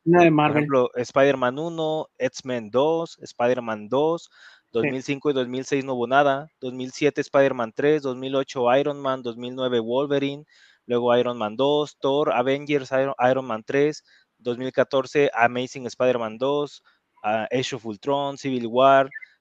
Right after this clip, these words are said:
Speaker 2: dos mil diecisiete Guardianes dos, dos mil dieciocho Venom dos, Venom, perdón,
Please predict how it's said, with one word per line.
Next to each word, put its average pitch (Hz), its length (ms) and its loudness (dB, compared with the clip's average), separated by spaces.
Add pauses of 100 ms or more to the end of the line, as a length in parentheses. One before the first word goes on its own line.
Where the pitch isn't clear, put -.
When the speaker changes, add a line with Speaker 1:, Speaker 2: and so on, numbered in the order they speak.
Speaker 2:
dos 120 140 -6
mil 123 160 -6
diecisiete 139 720 2
Guardianes 120 640 0
dos, 143 640 -2
dos 113 120 -4
mil 123 160 -10
dieciocho 123 760 -4
Venom 113 320 -4
dos, 135 360 0
Venom, 147 380 2
perdón, 135 460 -4